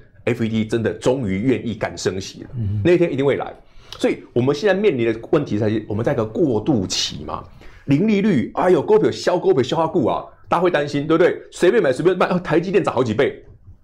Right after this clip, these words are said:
Speaker 1: 台积电可以涨超过一倍，也很扯啊。
Speaker 2: <laughs>
Speaker 1: 去年才两百，去年三月十九号是两百三十、三十五、二三五点五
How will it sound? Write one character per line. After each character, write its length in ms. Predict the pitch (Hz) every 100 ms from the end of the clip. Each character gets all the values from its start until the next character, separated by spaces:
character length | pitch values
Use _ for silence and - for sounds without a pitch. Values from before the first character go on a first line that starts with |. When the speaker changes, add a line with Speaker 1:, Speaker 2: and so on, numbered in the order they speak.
| - -
Speaker 1:
台 200 | - 127
积 220 | 151 160 170
电 160 | 175
可 100 | 120
以 40 | 135
涨 160 | 98
超 100 | 123
过 140 | 113 117
一 20 |
倍， 140 | 120
也 80 | 98
很 80 | 107
扯 220 | - 87
啊。 120 | - - -
Speaker 2:
<laughs> 200 | 104 -
Speaker 1:
去 220 | - 240
年 160 | 170 131
才 120 | 135
两 160 | 127 139
百， 300 | 110 107 117
去 160 | 117
年 160 | 175 131
三 260 | 131 156 180
月 120 | 143
十 120 | -
九 140 | 117
号 60 | 101
是 80 | 110
两 120 | 104
百 120 | 113
三 160 | - 113
十、 60 | 107 107
三 180 | - 180
十 100 | 131
五、 240 | 120 85 - - - -
二 220 | 220 160
三 320 | - 160 165 135
五 180 | 107
点 240 | 98 101 117
五 260 | 92 76